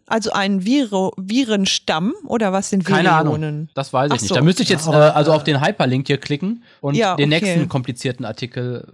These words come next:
Speaker 2: vorlesen und
Speaker 3: Aber das
Speaker 2: da sind
Speaker 3: würde
Speaker 2: schon
Speaker 3: mich jetzt doch mal
Speaker 2: irgendwelche komischen Bilder.
Speaker 3: interessieren, wie die sich außerhalb von Zellen vermehren können.
Speaker 1: Ist jetzt mit außerhalb von Zellen gemeint, außerhalb von organischem Leben oder nur wirklich explizit außerhalb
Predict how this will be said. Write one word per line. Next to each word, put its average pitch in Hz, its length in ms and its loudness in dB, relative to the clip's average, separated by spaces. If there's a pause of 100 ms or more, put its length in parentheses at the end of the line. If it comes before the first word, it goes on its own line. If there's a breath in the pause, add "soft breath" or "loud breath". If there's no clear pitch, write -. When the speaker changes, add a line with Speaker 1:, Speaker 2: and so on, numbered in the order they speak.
Speaker 2:
vorlesen 139 500 -2
und 123 380 -8
Speaker 3:
Aber 127 80 -12
das - 380 -14
Speaker 2:
da 117 100 -10
sind 120 120 -4
Speaker 3:
würde 151 80 -2
Speaker 2:
schon - 80 -4
Speaker 3:
mich 147 60 -2
jetzt 147 200 -4
doch - 120 -2
mal 185 120 0
Speaker 2:
irgendwelche - 140 -2
komischen 131 220 -2
Bilder. 156 200 2
Speaker 3:
interessieren, 131 440 -10
wie 160 680 -10
die 160 100 -4
sich 147 240 -10
außerhalb 147 460 -2
von 139 160 -6
Zellen 139 340 -4
vermehren 123 480 -2
können. 90 460 -10 (240)
Speaker 1:
Ist - 160 -4
jetzt 269 200 -2
mit 202 160 -4
außerhalb 214 560 -2
von 202 220 -2
Zellen 226 540 -2
gemeint, 196 520 -4 (240)
außerhalb 233 800 -4
von 240 600 -4 (160)
organischem 196 920 -2
Leben 233 320 -4 (180)
oder 330 160 -2
nur 320 440 -2
wirklich 269 400 -4
explizit - 800 -4
außerhalb 208 520 -4